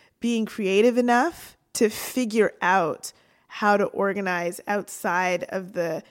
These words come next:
traditional level, levers of power that we're told are the only ways to do things, to change things, to make things happen in our society. That's the skill,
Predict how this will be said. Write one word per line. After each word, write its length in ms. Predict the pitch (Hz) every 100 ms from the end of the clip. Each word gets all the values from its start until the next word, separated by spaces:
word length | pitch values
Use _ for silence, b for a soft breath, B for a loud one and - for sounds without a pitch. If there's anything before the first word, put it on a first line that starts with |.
| _
traditional 500 | - 220 285 226 196
level, 320 | 175 175 175 -
levers 600 | 208 190 202 190 196 180
of 140 | 175 -
power 580 | - 220 220 160 160 b b b -
that 160 | 151
we're 140 | 180 175
told 640 | - - 214 190 185 190 b b -
are 100 | 185
the 160 | 185
only 360 | - 226 254 233
ways 440 | 190 196 226 190
to 140 | - -
do 380 | - - 180 233
things, 540 | - 254 277 294 285
to 160 | - -
change 540 | - - 185 202 220
things, 440 | - 240 269 269
to 140 | - 190
make 380 | 165 170 185 -
things 340 | 208 175 -
happen 500 | - 175 156 180 175
in 140 | 151
our 180 | 156 151
society. 720 | - 180 - 160 156 220 247 247 B B B B _
That's 360 | 247 285 - -
the 120 | 202
skill, 680 | - - 226 202 165 156